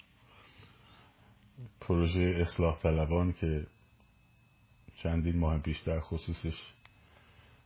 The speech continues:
من صحبت کرده بودم، مجدد استارت خورد. آقای زیبا کلام هم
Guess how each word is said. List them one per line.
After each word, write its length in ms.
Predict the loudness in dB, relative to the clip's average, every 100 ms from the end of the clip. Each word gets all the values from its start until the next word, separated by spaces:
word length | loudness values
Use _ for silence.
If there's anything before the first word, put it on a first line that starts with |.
| _
من 100 | -6
صحبت 500 | -2 0 2 4 2
کرده 300 | 2 0 0
بودم، 400 | -2 -2 -2 -2 -4 -12 -20 -20 -20 -20 -20 _ _ _ -20 -20 -18 -12 -12 -12 -14 -14 -8
مجدد 560 | -4 0 0 0 0 -2
استارت 500 | -4 -6 0 2 2
خورد. 440 | 0 -4 -2 -2
آقای 240 | -4 -2 -2
زیبا 300 | -2 0 -2
کلام 400 | -2 -2 0 0
هم 160 | -2